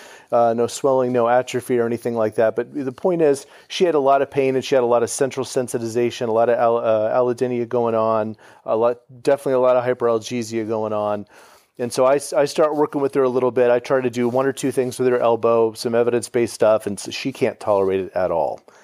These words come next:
I mean, she just, she's like, "I'm sorry, this just hurts so much." I said, "Look, no problem.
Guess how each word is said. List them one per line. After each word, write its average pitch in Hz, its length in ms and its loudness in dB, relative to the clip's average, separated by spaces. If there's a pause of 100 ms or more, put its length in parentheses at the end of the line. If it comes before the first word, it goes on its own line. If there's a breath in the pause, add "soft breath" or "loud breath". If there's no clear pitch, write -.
(280 loud breath)
I 113 80 2
mean, 117 160 -2
she - 180 -8
just, 127 280 -4
she's 120 260 -8
like, 120 140 2
"I'm 117 120 0
sorry, 117 300 0
this 120 160 -2
just - 180 -4
hurts 123 240 -4
so 127 140 0
much." 113 260 -2
I 113 40 -6
said, 131 180 -10
"Look, 135 180 0
no 131 140 0
problem. 135 480 2